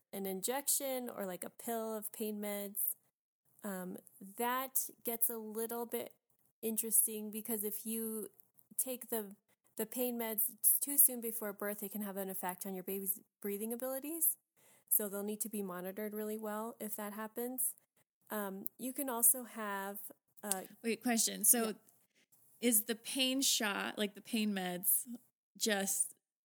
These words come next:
Speaker 2: is that kind of doing the same thing as a little bit of epidural? Like, would it just decrease it just enough to where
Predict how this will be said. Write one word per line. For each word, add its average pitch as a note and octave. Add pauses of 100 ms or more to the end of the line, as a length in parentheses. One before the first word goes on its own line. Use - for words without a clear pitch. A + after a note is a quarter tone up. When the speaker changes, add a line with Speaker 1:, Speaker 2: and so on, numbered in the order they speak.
(120)
Speaker 2:
is A3
that G#3
kind A3
of G#3
doing G#3
the G3+
same F#3+
thing F#3+
as F#3
a F#3
little F3
bit G3
of F#3+
epidural? F#3
Like, G3
would G3
it F#3
just F#3 (400)
decrease G#3
it F#3
just G3
enough F3+
to G3
where E3